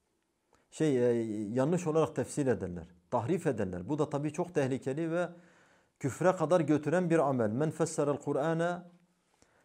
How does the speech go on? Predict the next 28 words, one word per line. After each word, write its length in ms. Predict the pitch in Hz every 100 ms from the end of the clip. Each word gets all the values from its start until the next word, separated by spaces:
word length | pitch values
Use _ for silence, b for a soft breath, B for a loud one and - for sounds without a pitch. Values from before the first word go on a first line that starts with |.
| b
e, 120 | 101 123 120 120 120 117 117 117 113 107
men 180 | 139 156
fesserel 520 | 170 160 151 135 139
Kur'ane 680 | - 139 131 143 156 151 131
bi 100 | 139
ra'yi 260 | 143 156
fakat 360 | 147 160 147 -
kefer." 360 | 165 160 107 80 - _ _ _ _ _ _ -
İşte 280 | - 127
kim 260 | - 175 175
Kur'an-ı 340 | 147 151 170
Kerim'i 340 | - 143 147 170
kendi 300 | 156 135 165
kafasına 520 | 165 147 143 123 156
göre 280 | 156 135 110
tefsir 320 | 117 - 170
ederse 440 | 139 117 107 - 175
o 180 | 185
küfre 300 | 175 156 190
girmiştir 560 | 185 165 135 98 98 87
diyor 160 | 90 87
aleyhissalatü 460 | 101 101 98 - -
vesselam. 320 | 104 101 95 -
O 120 | 110
kema 300 | 110 123 107
kâle 180 | 110 104
aleyhissalatü 380 | 98 98 - -
vesselam. 300 | 110 -